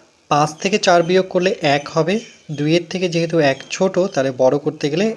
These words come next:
এককে নামাতে হবে। এবার দুইয়ের থেকে বড় হলো, এবার দুইয়ের ঘরে নামতা পড়লে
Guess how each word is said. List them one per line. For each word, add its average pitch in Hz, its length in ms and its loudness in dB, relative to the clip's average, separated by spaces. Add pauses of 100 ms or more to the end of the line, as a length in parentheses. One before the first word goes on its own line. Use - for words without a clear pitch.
(140)
এককে 123 220 -6 (100)
নামাতে 120 360 -8
হবে। 123 160 -14 (1800)
এবার 147 280 4
দুইয়ের 156 280 2
থেকে 180 140 0 (100)
বড় 123 220 4
হলো, 120 140 -8 (340)
এবার 156 200 4
দুইয়ের 180 260 6
ঘরে 196 220 4
নামতা 160 320 4
পড়লে 165 200 2